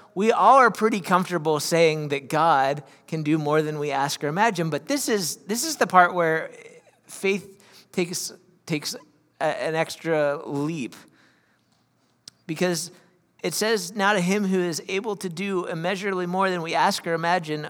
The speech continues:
according to his power that is at work within us."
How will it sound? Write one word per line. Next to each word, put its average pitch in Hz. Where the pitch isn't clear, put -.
according 208
to 170
his 170
power 131
that 147
is 156
at 165
work 165
within 160
us." -